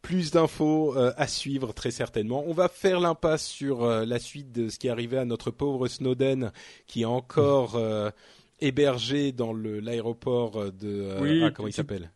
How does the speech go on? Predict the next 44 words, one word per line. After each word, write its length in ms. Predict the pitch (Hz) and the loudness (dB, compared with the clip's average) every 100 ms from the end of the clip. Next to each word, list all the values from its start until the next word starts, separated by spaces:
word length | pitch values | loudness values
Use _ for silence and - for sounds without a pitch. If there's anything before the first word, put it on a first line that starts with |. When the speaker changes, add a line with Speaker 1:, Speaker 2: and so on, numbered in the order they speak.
| - | -8
Speaker 2:
tu 80 | |
Speaker 1:
De 60 | 160 | 0
Speaker 2:
pourras 160 | 147 135 | 6 6
Speaker 1:
Moscou. 120 | 139 | 6
Speaker 2:
revenir 280 | 147 151 151 | 4 4 4
dans 100 | 135 | 4
deux 120 | 131 | 4
ou 60 | 143 | 0
trois 280 | - 143 | 2 2
épisodes, 540 | 135 - 135 135 135 127 | 2 -2 0 6 6 6
il, 100 | 117 | 2
Speaker 1:
Je 60 | 113 | -2
Speaker 2:
il 140 | 113 113 | -2 0
Speaker 1:
pense 100 | 104 | 0
Speaker 2:
sera 220 | 156 127 | 2 0
Speaker 1:
que 40 | 101 | 2
Speaker 2:
encore 140 | 123 | 2
Speaker 1:
oui. 60 | 127 | 2
Speaker 2:
là, 160 | 120 | 0
quoi. 180 | 120 123 131 | -2 -4 -4
<laughs> 120 | 156 | 0
Speaker 1:
Encore 300 | 151 175 202 | 2 4 4
que, 80 | - | 4
euh, 540 | 220 208 180 143 143 143 | 4 6 6 4 0 -2
le, 260 | 151 147 | 0 0
le, 340 | 139 143 139 139 | 0 -2 -2 -6
plusieurs 400 | - 165 170 170 | -10 2 2 2
pays 260 | 156 160 | 0 -2
de, 220 | 143 131 | -2 -2
d'Amérique 380 | 123 131 135 131 | 0 -2 -4 -6
du 80 | 131 | -10
Sud 200 | - 143 | -12 -10
lui 100 | 131 | -6
ont 80 | 120 | -6
offert 240 | 117 120 | -4 -6
l'asile, 360 | 117 107 95 85 | -4 -4 -8 -12
donc, 280 | 90 85 95 | -14 -14 -14
euh, 80 | 85 - - | -14 -18 -2
que 80 | 139 | 2
la 120 | 123 | 2
France 260 | - 151 - | 0 -4 -2
a 40 | |
rejeté 340 | 110 110 - 87 | -2 -2 -4 -10
d'ailleurs. 300 | 78 71 | -10 -16